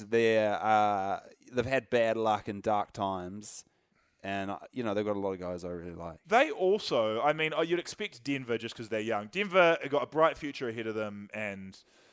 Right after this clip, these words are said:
Speaker 2: like, they're, they're, they're looking good for next year, but you'd expect them to get crushed by the Warriors. And the Blazers will probably get crushed too,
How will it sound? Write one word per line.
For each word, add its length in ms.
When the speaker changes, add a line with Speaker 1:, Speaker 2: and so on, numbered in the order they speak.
Speaker 2:
like, 340
they're, 200
they're, 180
they're 180
looking 280
good 160
for 120
next 380
year, 180
but 220
you'd 120
expect 340
them 80
to 80
get 180
crushed 560
by 140
the 80
Warriors. 720
And 220
the 40
Blazers 380
will 80
probably 220
get 80
crushed 340
too, 400